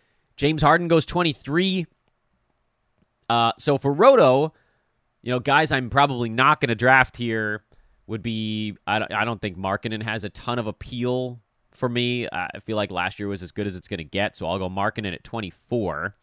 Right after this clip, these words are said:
I'll go ahead and just put the little star on his name, so that way it'll auto-pick it at the end of the thirty seconds. And then the other one I'm not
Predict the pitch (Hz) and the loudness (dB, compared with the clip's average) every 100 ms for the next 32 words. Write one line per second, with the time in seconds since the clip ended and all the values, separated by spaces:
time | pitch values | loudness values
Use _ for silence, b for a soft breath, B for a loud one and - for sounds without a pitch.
0 | b b b b b - 95 92 92 85 | b b b b b -14 -8 -6 -4 -6
1 | 82 - 113 87 90 78 - - 98 98 | -10 -10 -10 -8 -10 -10 -10 -4 -2 0
2 | 98 95 95 104 113 139 107 90 82 87 | -2 -6 -8 -6 -4 -6 -6 -4 -4 -4
3 | 87 82 87 85 - 92 85 - 87 87 | -6 -4 -4 -4 -8 -8 -10 -10 -10 -10
4 | 78 101 92 82 - 101 101 90 90 107 | -10 -8 -8 -8 -4 -4 -4 -8 -8 -6
5 | 113 156 202 143 123 113 123 127 | -2 0 0 -2 -4 -2 -2 -2